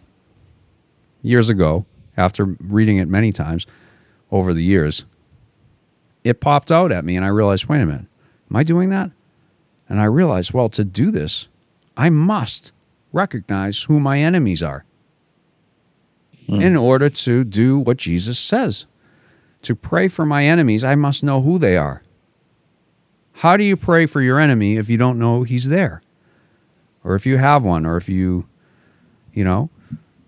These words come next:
Speaker 1: So I began to ask the Lord, you know, "Who are my enemies?" And the Lord has shown me, you know?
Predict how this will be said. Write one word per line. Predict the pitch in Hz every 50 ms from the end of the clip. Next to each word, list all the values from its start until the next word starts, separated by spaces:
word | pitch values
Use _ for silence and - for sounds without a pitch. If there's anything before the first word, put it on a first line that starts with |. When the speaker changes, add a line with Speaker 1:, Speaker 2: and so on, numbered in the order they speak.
| _ _ _ _ _ _ _
Speaker 1:
So | - - 170 156
I | 151
began | 151 175 175 175 190 208 214 202
to | - 180
ask | 151 147 156 165 160 -
the | 165
Lord, | 147 143 151 165 180 175 131
you | 117
know, | 123 135 123 110
"Who | 131 139
are | 139 139 147
my | 131 120 110 110
enemies?" | 113 131 160 160 113 73 - -
And | 101 107
the | 120
Lord | 127 151 190 208
has | 175 113 101
shown | - - 113 131 139
me, | 104 76 78 - _ _ _ _ _ _ _ _ _ _ _ _ _ _
you | - 92
know? | 90 87 98 127